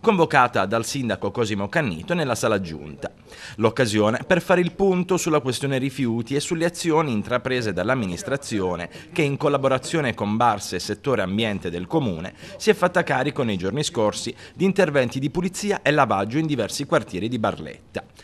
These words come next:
Ma non è tutto. La lotta a chi inquina è già cominciata con una serie di misure predisposte d'intesa con la polizia municipale, a partire dalle fototrappole installate in vari punti del territorio comunale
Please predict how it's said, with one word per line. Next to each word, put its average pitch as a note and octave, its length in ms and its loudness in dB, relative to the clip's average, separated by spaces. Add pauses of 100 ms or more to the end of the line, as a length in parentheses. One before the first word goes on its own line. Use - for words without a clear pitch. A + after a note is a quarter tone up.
Ma F#3+ 100 6
non F3 160 4
è B2+ 100 -2
tutto. - 460 -6 (240)
La B2+ 160 6
lotta A2 360 4
a - 40 -4
chi F3 160 -2
inquina G3 400 0
è F#3+ 140 2
già F3 160 6
cominciata C3 840 0
con F#3 140 2
una F#3+ 160 2
serie D3 260 0
di G#2 100 -2
misure A#2 540 -4 (200)
predisposte D#3+ 680 2
d'intesa C3+ 480 -2
con D3+ 140 2
la C#3 80 2
polizia C3+ 360 -2
municipale, A2 760 -4 (340)
a B2+ 120 2
partire B2+ 540 2
dalle F3+ 200 4
fototrappole C#3+ 720 0
installate C3+ 520 0
in B2+ 100 -2
vari C#3+ 220 2
punti C#3 300 -4
del B2+ 160 0
territorio C3+ 480 0
comunale A#2 680 -2